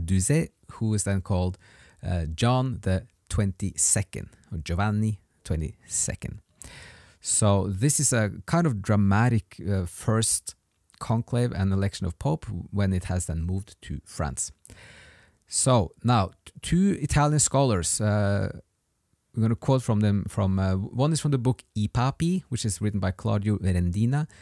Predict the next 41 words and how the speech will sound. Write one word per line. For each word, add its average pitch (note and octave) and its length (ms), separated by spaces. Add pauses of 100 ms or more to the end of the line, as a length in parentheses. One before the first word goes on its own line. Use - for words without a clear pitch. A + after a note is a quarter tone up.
(120)
from F#2 160
nineteen F#2+ 300
ninety-six. - 680
So - 180
he B2+ 200
says, - 300 (460)
"Dante E3 680
sent - 400
them F2 200
a - 140
touching - 520
and A#2+ 180
impassioned A#2+ 720
appeal, F#2+ 560 (580)
urging C#3 340
them D3+ 180
to A#2 100
work A2 280
for G#2 80
the F#2 80
bride B2+ 380
of - 160
Christ, C#3 360
the - 80
Church, - 460
for G2+ 160
Rome A2+ 460
and G#2 340
Italy. - 340 (480)
It G2 120
was G2 120
the - 80
message C#3 540
of G#2 80
the F#2+ 120
last A#2+ 400
seer C3 540
in G2+ 180
a F#2+ 40
Christian D3 420
world A#2+ 380